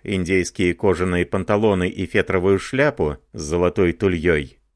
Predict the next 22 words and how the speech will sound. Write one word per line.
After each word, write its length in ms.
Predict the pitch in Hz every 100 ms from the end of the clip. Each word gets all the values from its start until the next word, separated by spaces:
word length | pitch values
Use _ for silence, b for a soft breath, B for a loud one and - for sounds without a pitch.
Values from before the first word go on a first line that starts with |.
| _
он 200 | - 120
вышел 460 | 143 185 - 147 135
к 80 | 92
гонцу 600 | 85 110 107 - 156 185
и 120 | 139
застал 480 | 104 113 - 143 151
его 260 | 117 110 127
сидящим 600 | 123 104 127 127 120 104
за 200 | 110 95
жирным 480 | 110 135 110 113
куском 460 | - 107 - 127 107
дичи 500 | 98 110 - 139 127
и 140 | 113 110
большим 400 | 104 101 - 117
стаканом 560 | - 98 101 90 90
виски. 560 | 76 73 - - 80 87 _ _ _ -
Это 180 | 120 139
был 160 | 151
худощавый 720 | 156 151 143 139 - 190 175
американец 720 | 156 156 147 - 127 139 - 110
лет 300 | 95 101 -
пятидесяти, 800 | 117 - 123 127 127 - 123